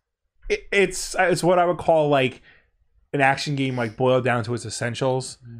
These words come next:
Speaker 1: Like, it has, like, you know, collectibles you can find, and, like, some, like, has a map screen and stuff, but it, it's also, like, for the most part, a no bullshit action game. Go to the right, kill everything in your path, try not to die.
Speaker 2: Right.
Speaker 1: So
Speaker 2: I feel like, uh,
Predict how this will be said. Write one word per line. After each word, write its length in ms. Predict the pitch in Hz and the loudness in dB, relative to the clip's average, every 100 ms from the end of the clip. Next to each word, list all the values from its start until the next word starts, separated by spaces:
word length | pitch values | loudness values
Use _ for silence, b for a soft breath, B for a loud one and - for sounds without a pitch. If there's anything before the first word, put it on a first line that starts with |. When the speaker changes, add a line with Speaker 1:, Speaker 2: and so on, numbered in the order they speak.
| - - | -6 0
Speaker 1:
Like, 200 | 139 170 | 0 2
it 140 | 165 | 2
has, 300 | 175 202 170 | 4 4 2
like, 320 | 160 127 - - | 0 0 -6 -4
you 80 | |
know, 120 | 143 123 | -2 0
collectibles 480 | 139 131 143 139 | -2 -2 0 0
you 80 | 127 | -2
can 100 | 135 | -8
find, 280 | 120 135 135 | -2 0 0
and, 80 | 127 | 0
like, 140 | 127 - | -6 -6
some, 340 | 127 120 120 | -8 -8 -8
like, 140 | 131 123 | -4 -2
has 140 | 123 | -2
a 60 | 113 | -2
map 240 | 117 123 | 0 0
screen 220 | - 139 127 | -2 -6 -6
and 60 | |
stuff, 200 | 127 127 | -4 -4
but 120 | 139 | -2
it, 120 | 131 - | -4 -4
it's 180 | 143 131 | -4 0
also, 260 | 147 139 139 | 0 2 0
like, 260 | 127 117 B B B | 0 -2 B B B
for 120 | 151 | 0
the 60 | 143 | 4
most 220 | 143 127 | 2 2
part, 220 | 135 113 | 0 0
a 40 | 120 | 2
no 200 | 131 120 | 2 2
bullshit 440 | 123 123 - 123 | 2 0 0 -4
action 320 | 113 110 117 | -4 -6 -10
game. 240 | 107 101 95 b _ | -14 -14 -16 b _
Go 120 | 156 160 | 2 2
to 60 | |
the 100 | 147 | 4
right, 400 | 143 131 123 - | 4 2 -2 -10
kill 220 | - 151 147 | -2 2 2
everything 260 | 135 135 | 0 -4
in 40 | 123 | -6
your 80 | 113 | -8
path, 360 | 117 110 107 _ _ | -6 -6 -8 _ _
try 140 | 127 120 | -4 -4
not 140 | 113 | -4
to 60 | 110 | -10
die. 100 | 123 | -10
Speaker 2:
Right. 220 | 107 107 _ _ _ _ _ _ | -10 -12 _ _ _ _ _ _
Speaker 1:
So 360 | - 123 113 117 _ _ _ _ _ - | -18 -16 -14 -18 _ _ _ _ _ -8
Speaker 2:
I 160 | 185 | -6
feel 280 | 143 185 180 | -4 -2 0
like, 440 | 160 139 123 - _ _ _ _ _ _ _ - | 2 2 0 -8 _ _ _ _ _ _ _ -8
uh, 760 | 143 127 120 117 113 113 110 | -2 0 2 2 2 0 -2